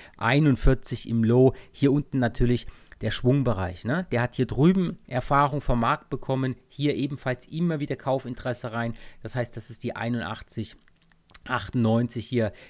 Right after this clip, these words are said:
im Low, also knapp die Marke von zweiundachtzig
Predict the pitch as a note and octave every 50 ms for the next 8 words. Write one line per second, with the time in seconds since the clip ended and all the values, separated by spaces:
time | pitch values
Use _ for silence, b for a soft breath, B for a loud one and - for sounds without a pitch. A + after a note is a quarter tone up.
0 | B B B C#3+ D3 B2 A2 A2 B2 A#2 A2+ - A#2 - - - B2 B2 A#2+ -
1 | - A2+ G#2+ G#2 G#2 A#2 A#2 - - - - G#2+ G2+ - - - A2+ G#2+ G#2 G2+
2 | - C#3 - - - - - C3 A#2+ -